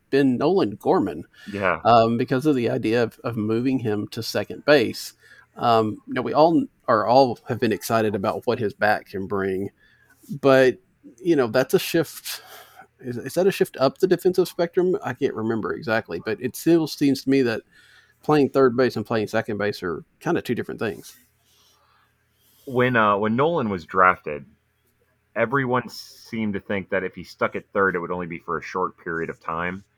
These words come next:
Speaker 2: and that
Speaker 1: Mm-hmm.
Speaker 2: his ultimate destination would be in a corner outfield or first base. And, uh, by the time the end of the twenty nineteen season rolled around, he, he was going to stick at third base for, for many, many years. And, and I bring this up as the preface to Nolan Gorman because,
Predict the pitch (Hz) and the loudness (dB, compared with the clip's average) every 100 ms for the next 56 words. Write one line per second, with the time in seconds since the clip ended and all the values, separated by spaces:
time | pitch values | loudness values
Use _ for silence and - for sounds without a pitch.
0 | _ _ - 107 92 90 90 _ 98 98 | _ _ -8 -6 -4 -6 -10 _ -4 -4
1 | 95 87 95 90 85 85 - 87 80 82 | -6 -6 -6 -6 -6 -8 -8 -12 -10 -10
2 | 78 - 92 82 78 82 85 80 78 76 | -10 -8 -6 -2 -4 -4 -6 -6 -6 -8
3 | 80 76 - 78 76 - _ _ _ _ | -10 -10 -8 -8 -10 -14 _ _ _ _
4 | _ _ _ 80 80 80 80 78 78 92 | _ _ _ -12 -10 -10 -8 -8 -4 -4
5 | 92 - - 123 127 123 104 - 104 104 | -4 -6 -6 -4 -2 -4 -8 -8 -6 -6
6 | 87 - - 95 87 85 - 92 92 - | -8 -12 -8 -6 -4 -6 -8 -10 -10 -12
7 | 85 82 85 85 82 82 80 - 95 92 | -12 -6 -4 -2 0 0 -2 -6 -10 -10
8 | _ _ _ - 127 127 104 101 85 - | _ _ _ -10 -8 -6 -4 -4 -6 -12
9 | - 101 82 - 90 76 85 82 - - | -8 -8 -8 -6 -4 -2 -2 -2 -6 -10
10 | 76 - 104 98 127 123 104 85 87 85 | -10 -8 -6 -2 -2 -2 -6 -8 -6 -6
11 | 64 - - _ _ _ _ _ - 98 | -8 -18 -20 _ _ _ _ _ -8 -6
12 | - 107 110 110 156 151 120 117 - 90 | -6 0 0 2 2 0 0 0 0 -6
13 | 92 90 - 113 98 87 - _ - 95 | -6 -2 0 2 0 -6 -10 _ -6 -4
14 | 95 92 95 92 85 82 82 87 85 - | -2 -2 -2 -2 -2 -8 -8 -6 -6 -8